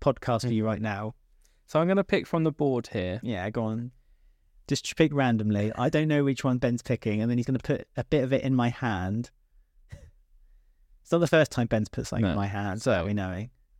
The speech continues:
Speaker 2: I'm gonna pick one and then cut it in half.
Speaker 1: Yeah.
Speaker 2: And then Alex will
Speaker 1: I've got,
Speaker 2: taste it.
Speaker 1: I've got a plate here as well.
Speaker 2: Right.
Speaker 1: I've got a plate. Oh, <laughs> this is, this may need some editing, I feel. <laughs>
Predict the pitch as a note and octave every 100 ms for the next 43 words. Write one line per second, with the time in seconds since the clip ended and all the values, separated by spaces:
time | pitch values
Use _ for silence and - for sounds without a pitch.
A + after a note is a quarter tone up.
0 | _ _ _ _ - _ - D3+ E3 E3+
1 | - C#3+ - B2 A#2 A2+ A#2 A#2+ - B2+
2 | G#2+ F#2 F2+ A2+ - - _ - - _
3 | C#3 G2+ - - - - - - - A#2
4 | G#2+ A2 A#2+ A#2+ - - A#2 A2 - _
5 | _ C#3 D#3 A2+ - - - - C#3 C#3+
6 | - D3+ B2+ - G#2+ G2 A2+ A2 F#2 G#2
7 | A2 - _ _ G2+ A2 A#2 - - _
8 | _ _ _ _ _ _ _ _ _ _
9 | - C3 G#2+ - C#3+ A2+ A2+ - D#3+ F#3
10 | C3 C#3 - _ _ - _ _ _ -
11 | - - - - _ _ _ _ _ _
12 | _ _ _ _ - _ _ _ - -
13 | - F3+ A3+ A3+ G3+ D#3+ D#3 C3+ B2+ A2+
14 | G2 G2+ A#2 G#2+